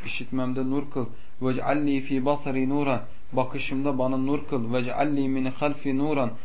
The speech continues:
arkamda, ve min emami nuran, önümde nur kıl. Vec'al min fevki ve nuran ve mi-, ve min tahti nuran, altımda ve üstümde nur kıl. Allahümme atini nuran, Allah'ım bana nur ver. Ve bu hadis nerede sabit olmuş? Bukhari ve Müslim'de sabit olmuş.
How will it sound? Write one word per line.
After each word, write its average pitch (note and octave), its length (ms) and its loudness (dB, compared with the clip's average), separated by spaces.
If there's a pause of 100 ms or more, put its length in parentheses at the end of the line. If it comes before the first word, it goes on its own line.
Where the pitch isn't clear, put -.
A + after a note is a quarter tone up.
(160)
arkamda, B2+ 640 0
ve B2 60 2
min C#3+ 140 2
emami C#3 500 0
nuran, C#3+ 380 -2
önümde C3 420 0
nur D3+ 200 -2
kıl. D3 240 0
Vec'al C3+ 340 0
min D3+ 280 0
fevki D3+ 520 0
ve C3+ 180 -2
nuran E3 440 0
ve C3 60 2
mi-, C#3 160 -2 (360)
ve C3 100 4
min C#3+ 160 2
tahti D3 420 -2
nuran, B2 320 0 (100)
altımda D3 540 0
ve D3+ 60 0
üstümde C#3+ 480 -2
nur D#3 200 -2
kıl. F3+ 160 0 (320)
Allahümme C#3 480 0
atini C3 680 0
nuran, C#3+ 280 0
Allah'ım C3+ 360 0
bana C3 200 0
nur C3+ 200 0
ver. G#2 200 -2 (500)
Ve B2+ 160 -2
bu C3 180 -2
hadis C3 280 -2
nerede C3+ 280 0
sabit A#2+ 400 -2
olmuş? C3+ 340 -2
Bukhari C3 400 0
ve C3 80 0
Müslim'de B2+ 460 0
sabit G#2 360 -2
olmuş. C#3+ 240 -2